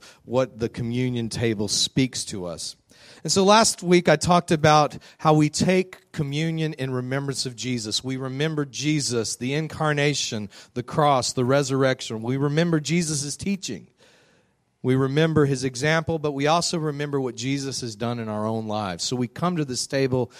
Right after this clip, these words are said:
in a reflective place as a memorial to who Jesus is and what he's done. That's one way. But today we're going to look at another aspect.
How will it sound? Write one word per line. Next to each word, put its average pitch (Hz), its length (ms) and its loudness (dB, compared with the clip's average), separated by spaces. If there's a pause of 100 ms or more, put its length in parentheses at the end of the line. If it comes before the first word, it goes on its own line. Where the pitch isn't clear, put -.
(280)
in 127 140 -2
a 127 60 -4
reflective 156 880 -2 (240)
place 123 480 0
as 120 200 -8
a 120 60 -6
memorial 147 880 2 (260)
to 123 140 -2
who 175 220 2
Jesus 156 440 -2
is 135 200 0
and 120 100 -6
what 117 140 -4
he's 110 160 -8
done. - 220 -16 (1080)
That's 131 220 -4
one 147 260 2
way. 90 220 -4 (1400)
But 160 220 4
today 214 320 6
we're 208 140 8
going 170 280 6
to 160 100 2
look 165 380 4 (300)
at 139 100 4
another 135 400 2
aspect. - 640 -6